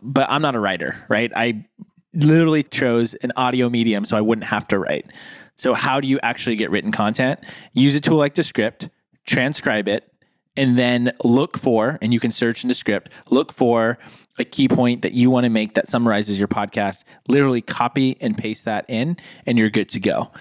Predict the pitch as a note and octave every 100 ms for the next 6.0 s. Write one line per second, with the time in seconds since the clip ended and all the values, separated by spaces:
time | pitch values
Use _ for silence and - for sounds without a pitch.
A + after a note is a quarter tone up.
0 | - - C3 - C3+ - B2+ B2+ - -
1 | C#3+ A#2 A#2 A#2+ A#2+ A#2 A2 - A#2+ A#2+
2 | A2 A2 G#2+ - A2 G2+ G#2 D3 F#3+ _
3 | - - _ B2+ C3 B2+ B2+ - - -
4 | A#2 A2 - - A#2 G#2 G2+ F#2+ G#2+ G2+
5 | F#2+ - G#2+ - G2 - A#2 A#2+ A2+ A2